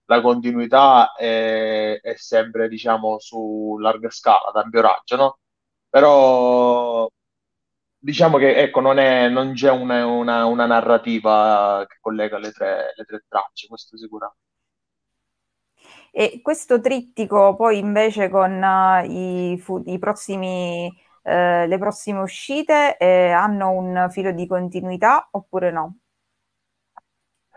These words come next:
Speaker 1: Le prossime uscite avranno un gusto, proprio un sapore, anche dal punto di vista musicale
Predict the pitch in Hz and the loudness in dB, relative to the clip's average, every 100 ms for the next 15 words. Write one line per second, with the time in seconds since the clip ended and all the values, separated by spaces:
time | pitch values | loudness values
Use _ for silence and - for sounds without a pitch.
0 | _ 139 147 165 165 175 175 - 202 151 | _ 2 4 2 4 4 4 2 4 6
1 | 139 143 139 127 123 120 120 120 123 135 | 6 6 4 4 4 4 4 2 0 _
2 | 131 147 - - 123 127 123 _ - 127 | _ -10 -10 -16 -16 -16 -18 _ -4 0
3 | 135 151 143 131 123 120 117 117 117 123 | 6 6 6 4 2 2 2 2 0 -4
4 | 123 123 127 123 123 123 - 123 127 117 | -8 -10 -18 -14 -10 -10 -8 -10 -10 -20
5 | 123 143 156 147 131 120 | -8 2 6 6 4 -2